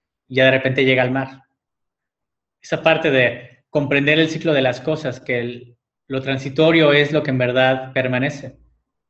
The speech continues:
Esa paradoja que me, que me encanta de lo único constante es el cambio, o lo único permanente es lo transitorio, y empezar a ver que una flor no se marchita, solamente está liberando sus semillas.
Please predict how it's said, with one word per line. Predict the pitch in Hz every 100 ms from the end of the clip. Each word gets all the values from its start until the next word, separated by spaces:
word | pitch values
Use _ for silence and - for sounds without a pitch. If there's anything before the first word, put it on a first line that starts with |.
| _
Esa | _ - 160
paradoja | 139 131 143 143 143 123 - _ _ _ _ _ -
que | 127
me, | 123 123
que | 123
me | 123 120
encanta | 117 139 135 120 117 - _ _ _
de | 131 123 120 120 117 - _ -
lo | 131
único | 135 139 147 127 120
constante | 127 117 135 139
es | 135
el | 127
cambio, | 135 131 131 127 127
o | 127
lo | 120
único | 123 139 135
permanente | - 120 123 135 147
es | 135
lo |
transitorio, | 131 120 117 131 123 123 - _ _ _ _ _ _ _ _
y | 139
empezar | 131 135 143 156
a |
ver | 160 202 - - _
que | 135
una | 131 151
flor | 156 156
no | 165
se | 160
marchita, | 143 131 - 185 135 -
solamente | - 143 147 139 143
está | -
liberando | 143 143 131 135
sus | 131
semillas. | 131 123 135 123 -